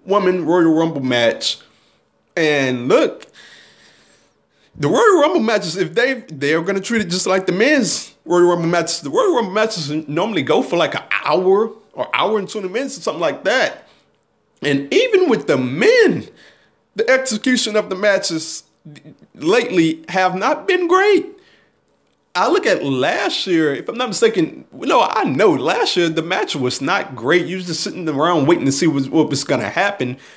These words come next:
I was waiting for some big entrances. That was the only thing great about that match last year, was Tye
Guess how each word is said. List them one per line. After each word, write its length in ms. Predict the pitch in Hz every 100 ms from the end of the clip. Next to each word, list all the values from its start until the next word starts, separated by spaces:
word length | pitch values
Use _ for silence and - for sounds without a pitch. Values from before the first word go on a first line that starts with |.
| -
I 80 | 190
was 120 | 160
waiting 260 | 175 165 139
for 120 | 156
some 240 | - 117
big 200 | 147 190 -
entrances. 800 | 208 - - - 147 139 139 -
That 140 | 165
was 160 | - -
the 80 | 156
only 220 | 196 202
thing 280 | 240 233 220
great 260 | 226 466
about 260 | 427 175 -
that 160 | -
match 260 | 151 120 -
last 360 | 131 127 120 139
year, 180 | 117
was 260 | 113 127 - - _
Tye 240 | - 165